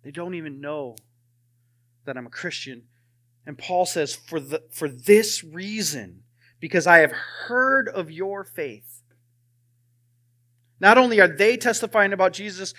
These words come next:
but other people are testifying about, "Man, look at these guys are doing. Look at these guys are doing. They love Jesus so much. Look at them, look at them, look at them." He has heard of their faith.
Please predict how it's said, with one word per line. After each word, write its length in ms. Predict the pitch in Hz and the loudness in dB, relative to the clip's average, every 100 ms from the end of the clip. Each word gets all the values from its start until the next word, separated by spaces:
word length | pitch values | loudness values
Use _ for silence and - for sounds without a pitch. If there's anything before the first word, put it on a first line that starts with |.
| - | -8
but 160 | 208 - | -6 2
other 220 | 262 285 | 2 2
people 300 | 220 233 220 | -2 0 4
are 120 | 196 | 2
testifying 580 | 196 233 220 240 220 208 | 2 -4 -4 -2 2 4
about, 240 | 190 180 | 2 -2
"Man, 220 | 226 202 175 | -4 -4 -4
look 160 | - | -6
at 80 | - | -10
these 180 | 233 254 | -12 -4
guys 200 | 196 151 | -4 -4
are 40 | |
doing. 280 | 147 139 110 | -10 -12 -12
Look 120 | 190 | -12
at 80 | 226 | -12
these 180 | 202 226 | -12 -6
guys 180 | 175 139 | -6 -6
are 60 | |
doing. 200 | 131 120 - _ | -12 -18 -20 _
They 120 | - 240 | 0 2
love 200 | 240 214 | 2 -2
Jesus 340 | 214 202 214 | -8 -8 -8
so 180 | - 202 | -6 -4
much. 280 | 214 - - | -6 -8 -8
Look 160 | 214 | -10
at 100 | 208 | -4
them, 220 | 214 185 | -4 -4
look 140 | 170 196 | -6 -10
at 80 | 185 | -8
them, 200 | 196 185 | -10 -10
look 140 | 190 | -14
at 100 | 190 | -12
them." 280 | 185 160 101 _ _ _ _ _ _ _ _ _ _ _ _ _ _ _ | -10 -12 -16 _ _ _ _ _ _ _ _ _ _ _ _ _ _ _
He 120 | _ 185 | _ -10
has 120 | - | -8
heard 540 | - - 226 233 240 | -12 -10 -2 0 0
of 180 | - 160 | -2 -10
their 160 | 147 120 | -12 -12
faith. 520 | - - 185 208 | -18 -20 -20 -20